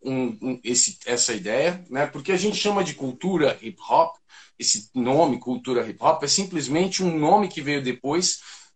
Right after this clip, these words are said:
que, com as pessoas olhando pra um lugar em um determinado momento e vendo como é que esse povo vive, o que é que eles fazem, o que é que sai de lá, né? Ou, ou então,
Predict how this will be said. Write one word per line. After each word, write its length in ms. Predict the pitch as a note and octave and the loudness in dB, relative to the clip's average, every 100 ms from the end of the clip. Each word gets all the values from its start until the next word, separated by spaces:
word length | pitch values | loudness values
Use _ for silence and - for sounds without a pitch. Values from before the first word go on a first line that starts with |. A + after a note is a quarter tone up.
| _ _ | _ _
que, 100 | F#3 - | -6 -2
com 140 | F3+ | 2
as 100 | F3 | 2
pessoas 380 | F3 - E3+ D3 | 4 4 4 4
olhando 520 | D#3 D3+ G3 A#3 A3 | 4 6 6 4 2
pra 160 | G3 F#3 | 4 4
um 240 | F#3+ G#3+ | 6 2
lugar 600 | G3 D3 B2 A#2+ C#3 D#3 | 0 0 4 6 6 2
em 160 | D#3 D#3 | -4 -2
um 80 | D3+ | 0
determinado 680 | D3 C#3 C3+ B2 B2 C#3 D#3+ | -2 -4 -4 -2 0 0 0
momento 460 | D#3+ A#2 B2 - | -2 -2 -2 -4
e 40 | D#3+ | -4
vendo 380 | C3+ C#3 B2 - | -2 -2 -2 -6
como 440 | - F#3+ F3+ G3+ | -4 0 2 2
é 160 | C#4+ F4 | 0 -2
que 120 | - | -8
esse 320 | A#3+ - F3+ - | -6 -4 -6 -4
povo 360 | - F#3 E3+ E3 | 2 2 2 -4
vive, 500 | A2 A2 E3 E3 E3 | -8 -6 -6 -6 -10
o 100 | - | -8
que 100 | - | -4
é 80 | F#3+ | -4
que 160 | - | -2
eles 240 | F3 D3 - | -4 -2 -4
fazem, 440 | - D#3 D3+ D#3+ | -2 -2 -2 -2
o 60 | D#3 | -2
que 100 | E3+ | -2
é 60 | E3+ | -2
que 140 | C#3+ | -2
sai 360 | - - C#3 C3 | -2 0 -2 -2
de 140 | A#2 | -4
lá, 260 | G#2 F#2 - _ _ _ _ _ _ _ _ | -2 -4 -6 _ _ _ _ _ _ _ _
né? 380 | - A2 A2 - _ _ A2+ - | -8 -4 -4 -6 _ _ -12 -2
Ou, 280 | C3 A#2 - | -2 -2 -4
ou 160 | C#3 C#3+ | 0 0
então, 600 | C#3+ D#3 E3+ C#3+ A#2 | 2 4 4 4 0